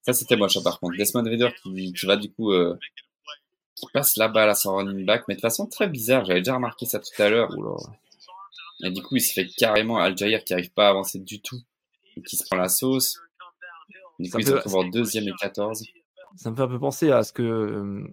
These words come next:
Speaker 2: avec, euh, Bryce Young la semaine dernière. Alors, j'avais pas vu le match, mais à un moment, en fait, il, il voulait prendre le snap derrière son guard, je crois.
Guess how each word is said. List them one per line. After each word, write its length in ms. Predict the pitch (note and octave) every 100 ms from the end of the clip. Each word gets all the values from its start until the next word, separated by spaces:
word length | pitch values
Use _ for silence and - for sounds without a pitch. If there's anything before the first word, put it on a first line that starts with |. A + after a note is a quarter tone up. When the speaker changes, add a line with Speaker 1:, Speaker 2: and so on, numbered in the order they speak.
| -
Speaker 2:
avec, 360 | E2+ G2 -
euh, 380 | G2+ F#2 F2+ D#2+ D#2+ - - - - - - - - - - _ _ -
Bryce 360 | A#2+ B2 C3 -
Young 180 | C#3+
la 100 | C3
semaine 200 | A2+ B2
dernière. 280 | A#2+ A#2+ C3 - - _ _ _ _ _ _ _ _ _ _ -
Alors, 120 | G#2+
j'avais 160 | A#2 B2+
pas 120 | C#3+
vu 100 | C#3+
le 60 | C#3+
match, 300 | D3+ D3+ B2
mais 260 | A2+ A2+
à 80 | A2
un 40 |
moment, 240 | A2 B2 C#3+
en 120 | C3
fait, 240 | C3+ C#3
il, 440 | B2 A#2 A#2 A2+ G2+ G#2
il 80 | A2+
voulait 180 | A#2 C3
prendre 240 | - C3
le 80 | B2
snap 260 | A#2 C#3+ C3+
derrière 240 | B2 A#2+
son 200 | - B2+
guard, 280 | B2 C3 B2
je 80 | -
crois. 220 | A#2+ G#2+